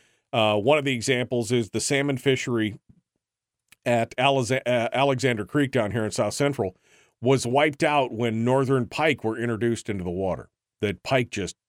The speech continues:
destroyed the salmon fishery. The Alaska Department of Fish and Game websites list the following invasive species which are currently being found in our state.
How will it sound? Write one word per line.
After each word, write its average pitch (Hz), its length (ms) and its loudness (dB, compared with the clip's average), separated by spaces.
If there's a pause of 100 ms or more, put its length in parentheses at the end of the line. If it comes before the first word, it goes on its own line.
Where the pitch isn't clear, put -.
(160)
destroyed 107 540 -2
the 80 80 -8
salmon 85 340 -6
fishery. 60 400 -12 (1800)
The 135 120 4
Alaska 165 380 4
Department 151 380 4
of 135 60 0
Fish 165 180 2
and 143 80 -2
Game 143 160 2
websites 135 520 2
list 139 260 0
the 127 60 -4
following 196 500 2
invasive 151 500 0
species 139 560 -2
which - 180 -4
are 113 60 -2
currently 180 480 0
being 131 280 2
found 127 360 -2
in 117 140 -4
our 107 140 -2
state. - 500 -2